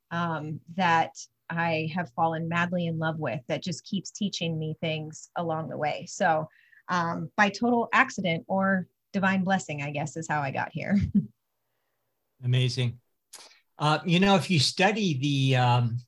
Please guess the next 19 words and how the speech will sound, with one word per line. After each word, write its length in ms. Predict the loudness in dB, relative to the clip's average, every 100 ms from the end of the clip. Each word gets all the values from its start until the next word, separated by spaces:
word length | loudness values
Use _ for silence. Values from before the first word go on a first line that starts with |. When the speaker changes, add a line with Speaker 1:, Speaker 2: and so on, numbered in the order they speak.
| -2
Speaker 2:
the 160 | -2
pioneers 1000 | -2 2 4 4 4 4 2 0 -4 -4
of, 220 | -4 -4 -4
uh, 100 | -4
naturopathy, 1200 | 0 0 0 0 0 2 2 2 -4 -4 -2 -2
of 120 | -6 -8
chiropractic, 1120 | 0 2 2 0 0 0 0 -2 -4 -4 -10 _ _ _ _ _
uh, 400 | -6 -4 -4 -6 -4
you 120 | 2
know, 220 | 4 6
when 160 | 4 4
I 100 | 4
was 220 | 4 2
in 200 | 0 -2
chiropractic 760 | 2 2 2 2 0 0 -8
college, 520 | -2 2 2 0 -6 -8
I 160 | -4 -2
was 380 | -2 -2 -2
a 280 | -2 -4 -6